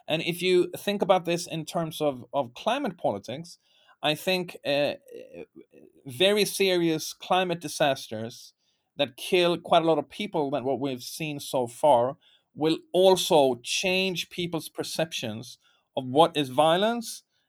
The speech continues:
what i-, what is <laughs> lethal to people, what, how they can be killed,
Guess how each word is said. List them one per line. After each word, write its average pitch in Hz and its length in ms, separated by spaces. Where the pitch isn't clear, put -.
what 143 200
i-, 147 180
what 151 280
is - 480
<laughs> 147 80
lethal 180 600
to 190 100
people, 202 440
what, 160 280
how 175 340
they 165 160
can 151 220
be 127 100
killed, 208 400